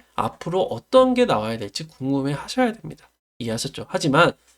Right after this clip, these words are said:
부담 없이 정보들을 드리고 있는 게,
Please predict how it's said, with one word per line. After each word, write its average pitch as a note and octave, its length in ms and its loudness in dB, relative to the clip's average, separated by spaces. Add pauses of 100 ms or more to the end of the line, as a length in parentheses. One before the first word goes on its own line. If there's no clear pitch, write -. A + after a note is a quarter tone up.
(340)
부담 A3+ 380 8
없이 A3 640 4
정보들을 F#3+ 680 0
드리고 C#3 320 -2
있는 B2+ 300 -2
게, A#2+ 260 -4